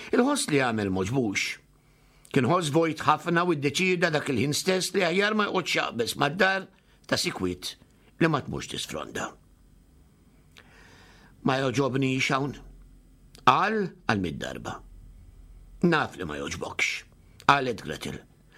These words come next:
"Iżda ma nistgħu nagħmlu xejn, mhux hekk?" "Nimmissjahom lil Karl u l-Daniel u l-Martin,"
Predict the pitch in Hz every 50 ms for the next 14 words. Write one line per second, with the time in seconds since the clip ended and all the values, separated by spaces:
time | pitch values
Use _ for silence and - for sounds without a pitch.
0 | - - - 151 143 143 151 139 139 135 123 - - 165 139 117 117 110 104 101
1 | 98 - - 107 82 87 - - - - 185 180 - - - - - _ _ -
2 | - _ _ - - - - - - - - - - - - - - - - -
3 | - - - - - - - - - - - - - - - - - _ _ _
4 | _ - - 185 185 175 156 - - 196 160 127 123 120 117 113 117 - 123 123
5 | 113 117 120 120 120 120 127 123 120 127 127 123 123 127 131 131 131 131 135 131
6 | - 175 160